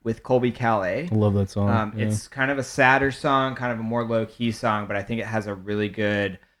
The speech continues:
Speaker 1: chorus and message and, and everything that's put into that song I think is very good.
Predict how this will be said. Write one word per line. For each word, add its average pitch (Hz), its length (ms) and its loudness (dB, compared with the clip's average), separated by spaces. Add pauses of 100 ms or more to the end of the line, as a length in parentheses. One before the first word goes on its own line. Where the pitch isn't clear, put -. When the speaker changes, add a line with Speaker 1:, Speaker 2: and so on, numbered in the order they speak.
(600)
Speaker 1:
chorus 196 580 4
and 123 260 -4
message 143 640 2
and, 110 280 -2
and 117 180 -2
everything 131 640 0
that's 107 200 -8
put - 240 4
into 113 280 -2
that 98 180 -6
song 101 220 -4
I 90 80 -4
think 95 180 -14
is 87 80 -20
very 87 280 -10
good. 73 300 -14